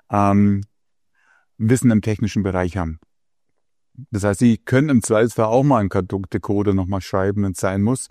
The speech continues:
weil sie wirklich die Fachlichkeit verstehen. Die bring-, wir bringen also das I T, die Software mit der Fachlichkeit,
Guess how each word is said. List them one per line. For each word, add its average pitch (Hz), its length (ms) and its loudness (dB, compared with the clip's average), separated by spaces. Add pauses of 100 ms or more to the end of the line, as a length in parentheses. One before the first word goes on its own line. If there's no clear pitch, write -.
(300)
weil 101 120 0
sie 98 140 2
wirklich 104 260 -2
die 101 300 -2
Fachlichkeit 101 720 -4
verstehen. 101 340 -8
Die 117 120 0
bring-, 127 340 -2
wir 120 120 -2
bringen 135 340 4
also 110 200 -4
das 107 220 -6 (100)
I 110 100 -8 (100)
T, 151 280 -2
die 117 120 -6
Software 127 600 -2 (420)
mit 110 160 0
der 98 60 2
Fachlichkeit, 113 1000 -2